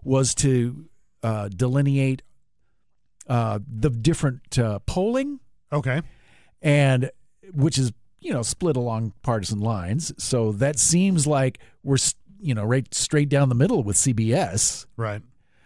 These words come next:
Speaker 1: Uh,
Speaker 2: In terms of the coverage, you mean?
Speaker 1: Yeah,
Speaker 2: Like,
Speaker 1: in
Speaker 2: like
Speaker 1: terms of
Speaker 2: it's
Speaker 1: the coverage.
Speaker 2: e-, even-handed. Right.
Speaker 1: Um, N B C, a little more on the liberal side of it.
Speaker 2: Sure.
Speaker 1: Uh, but still,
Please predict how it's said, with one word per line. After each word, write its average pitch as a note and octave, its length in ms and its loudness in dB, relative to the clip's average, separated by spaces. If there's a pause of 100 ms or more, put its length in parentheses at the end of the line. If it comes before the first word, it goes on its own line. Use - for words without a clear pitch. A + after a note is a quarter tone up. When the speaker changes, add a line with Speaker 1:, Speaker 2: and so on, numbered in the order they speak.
(240)
Speaker 1:
Uh, A2 480 0
Speaker 2:
In D3+ 80 -2
terms D3+ 260 4
of B2+ 60 0
the A2+ 100 0
coverage, G#2+ 500 -2
you E2 60 -14
mean? C#2 400 -16
Speaker 1:
Yeah, E3+ 240 0
Speaker 2:
Like, F3 80 2
Speaker 1:
in B2+ 60 4
Speaker 2:
like A2 40 0
Speaker 1:
terms D3 240 2
of C3 40 2
Speaker 2:
it's A2+ 40 0
Speaker 1:
the A#2+ 80 -2
coverage. E3 260 4
Speaker 2:
e-, D#3+ 80 4
even-handed. A#2 760 -2 (340)
Right. F2+ 240 -16 (400)
Speaker 1:
Um, G2 560 0 (280)
N F3 200 6
B E3+ 160 4
C, A#3 640 0 (320)
a C#3 100 2
little F3+ 360 4
more F#3 580 2
on F3+ 240 0
the F3+ 160 4
liberal F3+ 320 2
side F3+ 340 2
of F#3 140 2
it. G3+ 220 -2
Speaker 2:
Sure. B2 480 -2 (360)
Speaker 1:
Uh, C3+ 200 2
but D3 200 2
still, E3+ 840 2